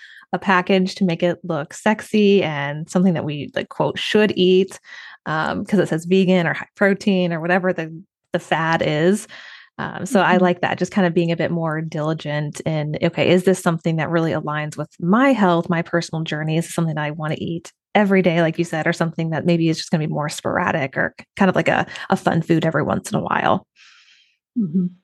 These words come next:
Speaker 2: For sure.
Speaker 1: Is there anything else with your clients that, any struggles that you see that you kind of help them with? Just because I think, like you said, the premenopause, menopause phase just isn't really, there aren't a lot of dietitians that specialize in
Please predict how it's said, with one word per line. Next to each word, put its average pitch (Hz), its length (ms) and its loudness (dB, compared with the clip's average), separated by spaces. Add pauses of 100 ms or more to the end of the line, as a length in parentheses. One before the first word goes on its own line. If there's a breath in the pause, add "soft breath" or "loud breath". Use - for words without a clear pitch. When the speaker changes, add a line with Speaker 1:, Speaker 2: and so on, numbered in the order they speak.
(200)
Speaker 2:
For 214 140 -14
sure. - 380 -8 (160)
Speaker 1:
Is 190 140 4
there 196 100 4
anything 214 280 4
else 156 380 0
with 175 240 -2
your 185 120 4
clients 175 520 -2
that, 156 380 -4 (480 soft breath)
any 226 160 4
struggles 175 440 2
that 175 100 0
you 175 100 0
see 170 200 0
that 170 120 -2
you 175 120 -2
kind 165 200 -8
of 165 80 -8
help - 280 -8
them 190 180 4
with? 220 320 4
Just 185 140 -6
because 190 320 2
I 170 100 -2
think, 180 200 -2 (200)
like 175 160 0
you 180 60 2
said, 165 200 -6
the 160 280 -6 (120)
premenopause, 170 720 2
menopause 165 520 -4
phase 160 280 -2
just - 240 -4
isn't 196 220 4
really, 185 500 4 (540 soft breath)
there 196 220 2
aren't 190 180 2
a 220 60 2
lot 185 160 4
of 170 80 2
dietitians 165 720 -4
that 156 280 -4
specialize 175 760 0
in 156 420 -4